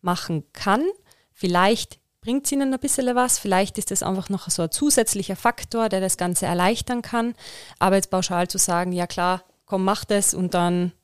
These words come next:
passiert das <laughs> einfach, ist, äh, ja, ein bisschen unethisch vielleicht. Aber was schon ein,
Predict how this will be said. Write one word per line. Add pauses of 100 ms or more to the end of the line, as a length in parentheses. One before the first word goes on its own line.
(760)
passiert
das
<laughs>
einfach,
ist,
äh, (360)
ja,
ein
bisschen
unethisch
vielleicht.
Aber (120)
was
schon
ein,